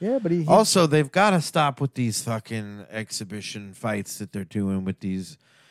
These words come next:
Speaker 2: Evander Holyfield fought and almost got destroyed by Vitor Belfort.
Speaker 1: Yeah.
Speaker 2: And, like, that shit, they gotta,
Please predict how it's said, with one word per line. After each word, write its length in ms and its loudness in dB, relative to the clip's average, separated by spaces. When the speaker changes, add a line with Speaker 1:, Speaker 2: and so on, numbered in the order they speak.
Speaker 2:
Evander 420 6
Holyfield 920 2
fought 600 2
and 160 -4
almost 420 -2
got 360 -4
destroyed 800 0
by 160 -2
Vitor 460 -4
Belfort. 600 -2
Speaker 1:
Yeah. 360 -8
Speaker 2:
And, 180 -8
like, 320 -4
that 240 2
shit, 320 0
they 120 0
gotta, 240 -2